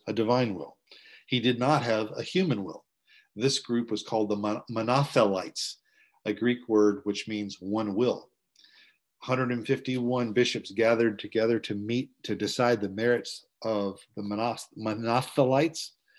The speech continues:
and the decision was made by the consensus of the council.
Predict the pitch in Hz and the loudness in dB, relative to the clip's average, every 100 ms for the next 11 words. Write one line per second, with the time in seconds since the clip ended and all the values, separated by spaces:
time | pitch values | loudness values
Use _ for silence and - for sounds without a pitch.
0 | _ _ - - _ - 107 110 107 104 | _ _ -20 -20 _ -6 -4 -2 -2 -2
1 | 107 - 135 123 127 120 117 _ _ _ | -2 4 4 4 -2 -4 -8 _ _ _
2 | _ _ _ 98 95 110 120 117 104 101 | _ _ _ -10 -4 0 2 2 0 -2
3 | 113 101 127 113 117 - 104 101 117 139 | -4 -4 -4 -4 -6 -4 -4 -4 0 0
4 | 117 151 - | 0 -6 -10